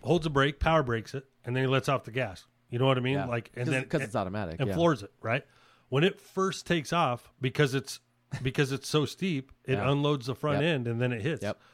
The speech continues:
Speaker 1: If I did that shit, I might end up on the tailgate. You know what I mean? Like, so I was going, "Hmm, maybe I'm not gonna be punching that."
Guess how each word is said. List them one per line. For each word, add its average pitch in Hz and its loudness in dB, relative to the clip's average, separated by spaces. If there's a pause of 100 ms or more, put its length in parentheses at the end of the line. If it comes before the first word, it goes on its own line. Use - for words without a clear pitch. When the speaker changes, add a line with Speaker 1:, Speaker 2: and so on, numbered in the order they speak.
(640)
Speaker 1:
If 101 -8
I 180 6
did 185 6
that 110 -2
shit, 120 -4
I 131 0
might 156 4
end 135 4
up 117 -2
on 127 0
the 104 -4
tailgate. 135 -2
You 131 2
know 147 6
what 135 4
I 127 0
mean? 135 0
Like, 117 -4
so 123 -4
I 120 0
was 117 -2
going, 107 -6
"Hmm, 143 -4
maybe 127 -2
I'm 131 2
not 151 0
gonna 127 -4
be 110 -8
punching 135 -6
that." 110 -6